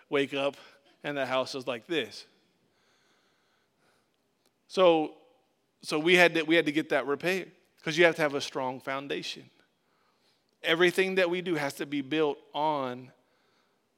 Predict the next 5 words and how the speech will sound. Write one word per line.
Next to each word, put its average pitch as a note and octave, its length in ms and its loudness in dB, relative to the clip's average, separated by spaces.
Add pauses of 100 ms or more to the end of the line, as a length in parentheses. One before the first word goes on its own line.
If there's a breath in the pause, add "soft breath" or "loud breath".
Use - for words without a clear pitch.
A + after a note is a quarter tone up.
this C3+ 140 -6
strong C3 320 -6
foundation B2 720 -8 (1120 soft breath)
of A2+ 140 -8
Jesus. G#2+ 600 -14